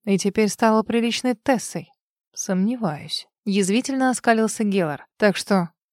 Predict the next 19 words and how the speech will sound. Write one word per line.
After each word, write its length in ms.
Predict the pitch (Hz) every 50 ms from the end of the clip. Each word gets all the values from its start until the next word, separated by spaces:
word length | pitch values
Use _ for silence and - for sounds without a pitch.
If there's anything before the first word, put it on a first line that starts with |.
| - -
если 300 | 202 196 196 - - 202
с 160 | 185 - -
Любицей 600 | 214 226 220 175 170 160 - - - 143 156 _ _ _ _ -
что-то 320 | - - - 180 - 170
случится, 680 | 151 - - 185 165 - - - 240 - - - - - - - _ -
я 220 | - 190 202 208 214
буду 240 | 220 254 247 277
знать, 280 | 262 - 214 180 160 156
где 280 | 165 185 165 180 180 185
искать 320 | - - - 202 190 -
следы. 400 | - 220 208 180 170 156 151 - _ _ _ _ _ _
Ты 120 | - 202
поняла 380 | 170 - 190 180 175 175 190 226
меня? 340 | 240 214 165 147 143 147 - _ _ -
Да, 240 | 247 233 285 262
Геллар. 500 | 220 202 175 165 156 151 160 165 - - _ _ _ _ _ _ _ -
Тихо 360 | - 226 226 - - 269 269
ответила 460 | 254 - 240 233 - - 226 220 208
девушка. 540 | 180 180 156 135 135 - - - - -